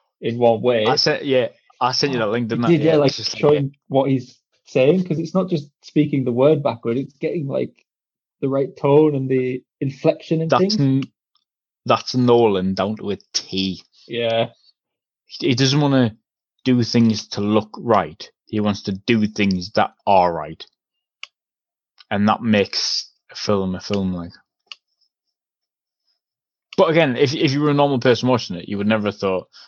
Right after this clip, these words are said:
Speaker 2: "Oh yeah, he's filmed that backwards." You just
Speaker 1: No,
Speaker 2: go,
Speaker 1: no, you wouldn't.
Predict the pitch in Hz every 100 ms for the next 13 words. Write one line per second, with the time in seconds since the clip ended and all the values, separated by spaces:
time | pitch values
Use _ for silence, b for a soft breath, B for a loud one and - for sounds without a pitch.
0 | B - 147 123 127 - 151 131 110 101
1 | 113 - 101 87 - - _ - 120 226
2 | 226 101 95 214 214 208 214 190 160